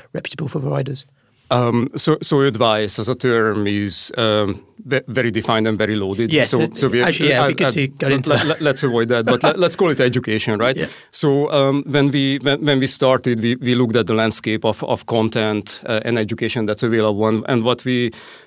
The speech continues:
Speaker 2: uh, what we observed was that, uh, specifically for the, for the audience we, we target, uh,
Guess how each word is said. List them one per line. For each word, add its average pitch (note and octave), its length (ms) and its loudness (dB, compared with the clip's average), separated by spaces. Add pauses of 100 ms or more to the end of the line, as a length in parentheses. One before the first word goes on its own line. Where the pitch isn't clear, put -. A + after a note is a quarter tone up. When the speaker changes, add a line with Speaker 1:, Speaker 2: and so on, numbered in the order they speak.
Speaker 2:
uh, B2+ 160 0
what A#2 200 0
we C3+ 60 2
observed C3+ 400 0
was A2+ 340 2
that, G#2+ 340 0 (120)
uh, B2 260 0
specifically A#2+ 800 0
for A2+ 220 0
the, G#2+ 340 0
for B2 180 0
the A2+ 160 0
audience A2+ 440 2
we, B2 160 -6
we A#2+ 100 -4
target, A2 720 0
uh, G#2+ 260 -2